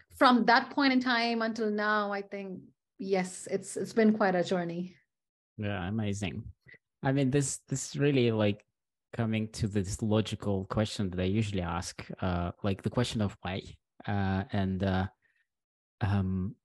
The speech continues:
Speaker 2: like, you shared a lot today, you know, about Women in Search, your own journey, um, public speaking. And there is always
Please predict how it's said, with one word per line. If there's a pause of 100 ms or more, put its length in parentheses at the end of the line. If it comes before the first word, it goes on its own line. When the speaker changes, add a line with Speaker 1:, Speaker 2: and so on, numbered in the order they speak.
(280)
Speaker 2:
like,
you
shared
a
lot (340)
today,
you
know,
about (200)
Women
in
Search,
your
own
journey, (500)
um,
public
speaking. (1300)
And
there
is
always